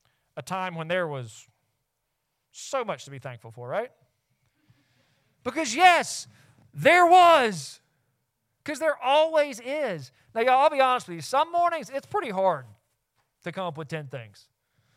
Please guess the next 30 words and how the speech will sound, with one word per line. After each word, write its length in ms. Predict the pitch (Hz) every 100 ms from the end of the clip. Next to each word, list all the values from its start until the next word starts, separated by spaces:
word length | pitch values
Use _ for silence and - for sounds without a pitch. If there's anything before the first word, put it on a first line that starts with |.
| _ _ _ _ _
Sometimes 400 | 240 277 262 226
it's 120 | -
just 120 | 202
struggling. 500 | - 196 190 151 120 104 _ _ _ _
Well, 100 | 208
when 140 | 277 330
you're, 160 | 285
when 160 | 226 262
I'm 120 | 254
struggling, 560 | 196 311 302 285 294 269 -
coffee 400 | - 247 277 285
makes 240 | 220 214
the 80 | -
list 320 | 175 180 127 -
a 80 | 135
lot. 440 | 120 117 113 - - _ _ _ _ _ _ _
I 300 | _ _ 247
mean, 80 | 247
it 40 |
really 160 | 214 180
does. 560 | 151 165 127 127 - _ _ _ _ _ _ _ _ _ _ _ _ _ _ _ _ _ _ _ _ _ _ _ _ _ _ _ _ _
But 140 | 170 190
it's 240 | 240 269 311
a, 60 | 285
such 320 | - 285 -
a 80 | 220
great 540 | 156 156 226 247 262
way 360 | - 185 214 208
to 120 | -
start 600 | 175 - - 202 180 190